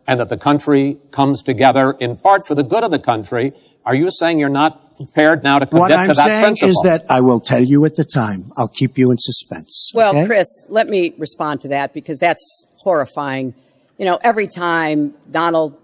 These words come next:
Speaker 3: thinks things are not going in his direction, he claims whatever it is is rigged against him. Uh, the F B I conducted a year-long investigation into my emails. They concluded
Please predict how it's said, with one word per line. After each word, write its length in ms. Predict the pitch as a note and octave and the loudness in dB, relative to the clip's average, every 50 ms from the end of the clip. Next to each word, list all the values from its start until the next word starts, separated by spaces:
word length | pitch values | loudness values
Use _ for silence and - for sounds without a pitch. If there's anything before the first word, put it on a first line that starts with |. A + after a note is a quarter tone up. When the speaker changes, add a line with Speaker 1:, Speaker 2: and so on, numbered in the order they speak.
| _ _ - | _ _ -4
Speaker 3:
thinks 300 | - E3+ D#3+ C#3+ - - | -2 -2 -2 -4 -6 -4
things 260 | F3+ E3 D#3 C#3+ - | -2 -2 -2 -2 -4
are 60 | D#3+ | -4
not 240 | D3 D3 D3+ - - | -6 -6 -6 -6 -4
going 340 | D#3 D3 D3 C#3+ C#3 C#3+ C#3+ | -2 -2 -2 -2 -2 -4 -4
in 100 | C3 B2+ | -6 -6
his 220 | C3+ D3+ C#3 - | -6 -8 -8 -8
direction, 680 | - - C3+ C#3+ C#3+ D3 - - - - D3 C#3+ C#3 C3+ | -10 -8 -4 -4 -4 -4 -4 -8 -10 -8 -8 -6 -6 -8
he 100 | C3 D#3 | -8 -10
claims 520 | - - D#3+ D3+ D3 C#3 - - - - _ _ _ _ _ _ _ _ _ _ _ | -10 -8 -8 -6 -6 -8 -10 -12 -20 -20 _ _ _ _ _ _ _ _ _ _ _
whatever 460 | D#3 E3 F3+ F#3+ G3 G3 F3 F3 E3 | -2 0 2 2 2 2 2 2 2
it 60 | E3+ | 2
is 220 | F3 E3+ D3+ C3+ C3 | 2 2 0 0 -4
is 140 | D3 - - | -8 -10 -6
rigged 320 | D3+ E3+ E3 D3+ C3+ C3 | 0 0 0 0 0 -4
against 400 | C#3+ B2+ C#3 C#3 C3 - - - | -8 -6 -6 -6 -6 -8 -10 -12
him. 160 | A#2+ A#2 - _ _ _ _ _ _ _ _ _ _ _ _ - | -14 -18 -18 _ _ _ _ _ _ _ _ _ _ _ _ -8
Uh, 220 | D3 D3+ D3+ D3+ | -6 -4 -4 -2
the 160 | C#3+ F3 F#3+ | 0 0 0
F 160 | G3+ G3 - | 0 0 -2
B 120 | - G3+ F3+ | -4 -2 0
I 260 | F3 F3 F#3 F#3+ G3 | 2 2 2 0 0
conducted 520 | - - E3 D#3 F3 F3 E3+ - - E3 | -2 -4 -4 -2 0 -2 -2 -2 -6 -6
a 40 | D#3 | -6
year-long 520 | D3+ D#3+ E3+ E3 E3+ D#3+ D#3+ D#3 D#3 D#3 D3+ | -4 -2 0 0 0 0 0 -2 -2 -2 -4
investigation 840 | D3 C3+ D3+ D3+ D3 - - D#3 C3+ D3+ D#3 E3 D#3 - - E3 D#3 | -4 -4 -4 -4 -4 -4 -8 -6 -4 -4 -2 -2 -4 -6 -6 -6 -6
into 160 | C#3 C#3+ C#3+ | -6 -6 -6
my 260 | C#3+ D3 D3 C#3+ C#3+ | -6 -6 -6 -6 -6
emails. 520 | - D#3 D#3 D#3 D#3+ D#3 E3 E3+ F#3 F#3+ E3+ - | -6 -4 -4 -2 -2 0 0 0 0 -2 -2 -6
They 120 | D#3 C#3+ | -8 -8
concluded 640 | - D3 C#3+ - - G3+ G3+ G3+ G3 G3+ F#3+ D#3+ - | -8 -10 -12 -8 -2 0 2 2 2 2 0 -2 -6